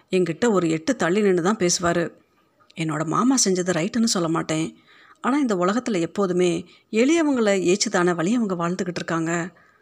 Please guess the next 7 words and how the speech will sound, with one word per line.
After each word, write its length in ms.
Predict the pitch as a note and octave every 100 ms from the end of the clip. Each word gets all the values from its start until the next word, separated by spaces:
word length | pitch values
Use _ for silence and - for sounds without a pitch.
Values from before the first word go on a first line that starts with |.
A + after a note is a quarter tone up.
| _ _ _
மனுஷங்க 400 | E3 E3+ G3+ A#3 G3+
மட்டும் 280 | F3+ G3
இல்ல, 160 | F3+ D#3+ - - _ _ -
மத்த 300 | D3 - G#3
உசுர்களும் 440 | G3 G#3 F#3 A3
அப்படித்தானே 380 | G3+ G3 F#3+ G3+
இருக்கு" 320 | G3+ F3 F3+